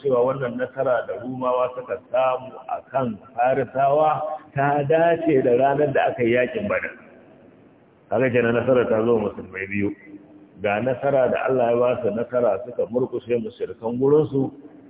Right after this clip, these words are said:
sannan kuma su ma waɗancan Rumawa sun murkushe gaggan mushrikai na Farisawa. To da kaga sai abin ya zama nasara guda biyu, sai mu'mini suna murna da nasarori guda biyu. "Wa yawma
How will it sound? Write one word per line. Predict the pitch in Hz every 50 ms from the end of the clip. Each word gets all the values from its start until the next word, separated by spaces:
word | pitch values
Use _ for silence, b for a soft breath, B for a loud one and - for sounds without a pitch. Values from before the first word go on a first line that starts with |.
| - - -
sannan | 104 98 110 123 123 113
kuma | 123 127 123 127 117 123
su | 135 147 156
ma | 151 151 151 156
waɗancan | 160 165 160 147 135 135 151 147 143 131
Rumawa | 131 139 143 139 139 139 139 139 139 139 139 143
sun | 143 139 139
murkushe | 151 160 165 156 - 127 - - 135 139 135 123 117 110
gaggan | 147 160 160 - - - - 147 143 139 143
mushrikai | 135 127 104 - 110 110 - - - - 135 139 135 131 120 - - - - - - -
na | 107 104
Farisawa. | 101 104 104 104 - - - 101 85 82 78 76 - - - - - - - - - - - - -
To | - 107
da | 120 123 117
kaga | - 113 107 110 107 -
sai | 123 123
abin | 113 107 107 101
ya | 101 98
zama | 101 104 104 107 107 104 107 107 107 - -
nasara | - 107 - 120 117 107 95
guda | 85 80 82 98 110 120 117 117
biyu, | 117 117 117 117 117 -
sai | 123 123
mu'mini | 120 113 104 104 110 110 110 -
suna | 123 120 113 101
murna | 101 117 127 131 127 123 117 113 110 110 - - - - - - - -
da | 107 104
nasarori | 123 120 - - 120 120 117 113 117 120 117
guda | 101 101 95 92 90 87
biyu. | 87 90 90 90 -
"Wa | - 110
yawma | 117 123 127 123